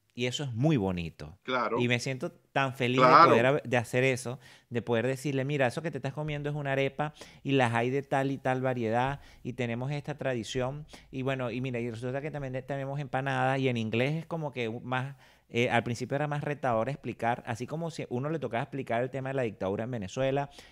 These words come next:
Speaker 1: y lo que ha pasado allá con ese desastre que, que, que a veces ni se entiende. Cuando uno le preguntaban, "Oh, Venezuela, oh, qué triste, qué mal, wow, lo siento", <laughs> ese tipo de cosas que te decían.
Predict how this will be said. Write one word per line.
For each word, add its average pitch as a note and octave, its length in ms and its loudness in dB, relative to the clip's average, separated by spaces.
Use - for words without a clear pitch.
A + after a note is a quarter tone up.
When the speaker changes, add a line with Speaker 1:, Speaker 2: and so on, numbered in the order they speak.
Speaker 1:
y G2+ 200 -4
lo G2+ 140 -2
que - 100 -4
ha G2+ 60 -2
pasado A#2+ 380 -2
allá A#2+ 380 0
con G2+ 140 -4
ese G2+ 180 0
desastre A#2 440 0
que, G#2+ 200 -6
que, C2 320 -12
que F2+ 320 -6
a G2+ 80 -4
veces G#2 240 -6
ni A#2+ 80 -8
se F#2 100 -8
entiende. A#2 580 -4
Cuando A2 240 -4
uno A2+ 100 -2
le C3+ 80 -2
preguntaban, A#2+ 580 0
"Oh, D#3+ 140 -4
Venezuela, C#3 500 -4
oh, C3+ 540 -4
qué A#2+ 140 -4
triste, B2 400 -4
qué C3+ 140 -4
mal, B2 400 0
wow, B2 280 2
lo A2 120 0
siento", A#2+ 640 0
<laughs> - 40 -4
ese C#3+ 220 -2
tipo C#3+ 240 -4
de C3+ 80 -2
cosas G#2+ 260 -2
que C3 60 0
te A#2 120 -4
decían. G#2+ 320 -2